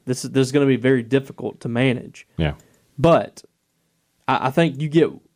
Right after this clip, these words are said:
Speaker 1: you know, one of those guys and the other two guys are still making a decision, it makes your roster a lot more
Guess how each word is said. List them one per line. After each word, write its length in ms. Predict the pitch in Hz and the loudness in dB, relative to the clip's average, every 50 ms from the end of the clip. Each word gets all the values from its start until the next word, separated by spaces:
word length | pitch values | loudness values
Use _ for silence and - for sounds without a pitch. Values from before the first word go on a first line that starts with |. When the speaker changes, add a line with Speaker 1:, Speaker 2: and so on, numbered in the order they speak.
| _ _ | _ _
Speaker 1:
you 120 | - 135 131 | -6 -2 -2
know, 80 | 120 113 | 0 0
one 240 | 117 127 143 156 | 2 2 2 2
of 60 | 165 160 | 2 2
those 220 | 175 175 170 165 | 2 0 0 0
guys 640 | - 165 156 180 180 180 175 170 165 - - - _ _ _ _ _ _ _ _ _ _ _ _ _ _ _ _ _ _ _ _ _ _ _ _ _ _ _ - | 0 0 2 2 0 0 -2 -4 -6 -8 -14 -20 _ _ _ _ _ _ _ _ _ _ _ _ _ _ _ _ _ _ _ _ _ _ _ _ _ _ _ 0
and 400 | 135 135 131 127 120 120 117 117 | 2 2 4 4 2 0 2 2
the 120 | 123 135 | 4 4
other 120 | 139 143 139 | 4 4 2
two 160 | - 151 143 | 2 2 2
guys 300 | 139 143 139 139 135 127 | 4 4 4 4 2 0
are 40 | - | -2
still 180 | - - 139 | -2 0 2
making 260 | 139 139 139 135 135 123 | 2 2 2 2 0 -2
a 40 | 113 | -4
decision, 600 | 110 117 - - 139 143 143 147 151 147 139 - - - | -6 -6 0 2 2 2 2 0 -4 -6 -8 -10 -8 -4
it 140 | 139 135 127 | -2 0 2
makes 320 | 131 139 151 156 - - | 2 2 2 0 -2 -2
your 100 | 151 135 | -2 0
roster 540 | 123 123 123 127 131 135 - - 123 117 113 | 2 2 2 2 2 -2 -4 -8 -8 -6 -6
a 60 | 110 | -4
lot 300 | 113 120 123 123 - - | -2 -2 0 -2 -2 -4
more 560 | - 123 127 123 123 120 117 113 110 104 - | -4 -2 0 2 4 4 4 2 0 -2 -6